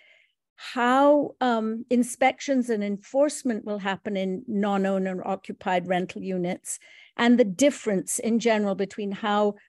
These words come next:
owner occupied and non-owner occupied rentals will be handled. So I just very quickly want to use a current situation in my neighborhood as an example, um, that we're facing in our neighborhood, and then,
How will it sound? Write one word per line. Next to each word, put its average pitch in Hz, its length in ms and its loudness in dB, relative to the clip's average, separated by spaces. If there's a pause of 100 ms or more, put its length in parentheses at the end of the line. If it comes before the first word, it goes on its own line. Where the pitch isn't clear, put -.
(120)
owner 240 360 6
occupied 214 680 -2
and 208 180 0
non-owner 196 840 0
occupied 185 560 -2
rentals 175 520 -6 (380)
will 202 220 4
be 185 140 0
handled. 175 640 -2 (280)
So 247 320 2
I 262 100 4
just 320 280 -2
very 349 180 2
quickly 349 380 -4
want 262 240 0
to 254 60 -4
use 247 260 0
a 226 160 -4
current 311 360 2
situation 247 680 -2
in 226 120 -2
my 214 140 -4
neighborhood 220 720 0 (260)
as 220 160 0
an 220 140 -2
example, 214 720 -2 (340)
um, 214 280 0
that 214 180 0
we're 233 180 2
facing 208 540 -6
in 190 100 -2
our 190 140 -2
neighborhood, 202 480 -4
and 190 180 -2
then, 214 380 2